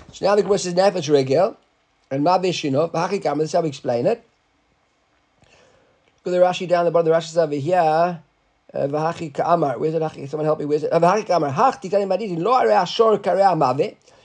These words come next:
When the Mishnah says there that the shor and mave are different, this is how we'll explain it. Lo re'i haregel, shehezek matzui. That's what we said about regel. Remember, regel says that hezek is matzui, that that's, that's prevalent. That's where the damage is, in the leg.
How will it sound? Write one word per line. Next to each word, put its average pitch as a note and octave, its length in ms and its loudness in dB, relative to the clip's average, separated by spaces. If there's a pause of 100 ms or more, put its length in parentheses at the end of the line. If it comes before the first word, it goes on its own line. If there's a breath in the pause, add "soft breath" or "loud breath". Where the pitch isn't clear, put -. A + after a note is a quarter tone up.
(120 soft breath)
When E3+ 120 -8
the F3+ 80 0
Mishnah A3+ 300 0
says G#3 320 2
there G3 200 2
that D#3+ 120 -4
the E3 100 -8
shor G#3+ 280 2
and F3 80 4
mave F#3+ 160 0
are D#3+ 60 4
different, C#3+ 340 -4
this G#3 100 -2
is A3+ 60 -2
how A3 100 4
we'll G3+ 120 0
explain F#3+ 400 -4
it. - 260 -16 (180 soft breath)
Lo G3 260 2
re'i A#3 300 4
haregel, D#3+ 840 -2 (340 soft breath)
shehezek F#3 720 0
matzui. A#3+ 580 -2 (100)
That's E3+ 160 -12
what - 0 -
we G3+ 60 -12
said G3+ 100 -10
about G3 180 -2
regel. G#3+ 200 2
Remember, D#3 180 -6
regel F3+ 240 -4
says G#3+ 220 -2
that G3 120 -4
hezek G3+ 320 -4
is G3 100 -8
matzui, A#3 340 -4
that D#3 100 -2
that's, E3 260 -4 (160)
that's F#3 280 -8
prevalent. B3+ 400 0
That's F#3 160 -2
where G3 80 -8
the F#3+ 60 -10
damage G3 280 -2
is, B3+ 160 -10
in E3 80 -8
the E3+ 80 -6
leg. A3+ 260 -4